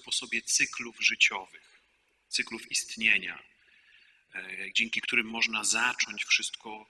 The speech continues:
od początku. Również, jak mówimy, po tym dniu. I myślę, że w naszych czasach też nie brakuje, e, ludzi żyjących tą nadzieją, myślących o coraz to nowych reinkarnacjach po śmierci,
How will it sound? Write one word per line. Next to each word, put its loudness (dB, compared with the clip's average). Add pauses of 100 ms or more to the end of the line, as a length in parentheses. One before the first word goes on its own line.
od -10
początku. -2 (520)
Również, 2 (440)
jak -12
mówimy, 0
po -10
tym 0
dniu. -8 (1900)
I -8
myślę, 0
że 2
w -10
naszych 2
czasach -4
też 6
nie -2
brakuje, -6
e, -4 (600)
ludzi -2
żyjących -4
tą -6
nadzieją, 0 (680)
myślących 4
o -14
coraz 0
to -10
nowych -6 (380)
reinkarnacjach 0
po -4
śmierci, 4